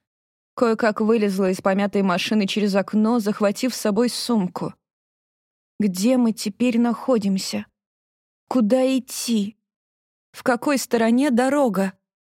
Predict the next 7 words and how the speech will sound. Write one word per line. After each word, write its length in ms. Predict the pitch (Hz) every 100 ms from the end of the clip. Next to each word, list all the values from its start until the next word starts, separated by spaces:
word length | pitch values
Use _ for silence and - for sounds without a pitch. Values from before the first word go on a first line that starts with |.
| _ _ _ _ _ -
Я 140 | 247
заметила 480 | 240 247 254 247 233
в 80 | -
тумане 440 | 247 233 262 254
след 400 | - 240 269 240
от 120 | 196
машины. 680 | 214 202 - 294 277 220